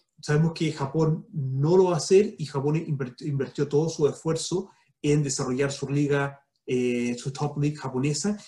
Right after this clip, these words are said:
que en este momento va a ser una liga muy, muy atractivo. Yo creo que de las mejores ligas en el mundo van a ser, eh, como efectivamente la francesa, la inglesa,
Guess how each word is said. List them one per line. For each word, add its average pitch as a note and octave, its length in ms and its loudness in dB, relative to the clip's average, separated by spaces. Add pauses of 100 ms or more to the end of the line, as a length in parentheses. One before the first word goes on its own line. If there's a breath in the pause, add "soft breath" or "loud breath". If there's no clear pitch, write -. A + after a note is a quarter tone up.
(180 loud breath)
que C#3 100 0
en C3+ 40 2
este C#3 180 -2
momento D3 600 0
va C#3 120 -4
a C3+ 40 -4
ser C#3 200 -4
una C3 180 0
liga C#3 440 -2 (200)
muy, E3 420 2
muy D#3 180 2
atractivo. B2 460 -4
Yo B2 100 -4
creo C#3 220 4
que C#3 120 -2
de B2+ 60 2
las B2 200 -2 (240 loud breath)
mejores D#3 340 0
ligas E3 220 4
en D3+ 80 2
el C#3 60 0
mundo D#3 340 0
van C#3+ 140 0
a C#3 100 -4
ser, C#3+ 380 0 (260 loud breath)
eh, B2+ 280 0
como A#2+ 300 -4 (260)
efectivamente C#3+ 640 0
la C3 120 -4
francesa, D#3+ 720 0
la B2+ 100 -2
inglesa, D#3+ 680 0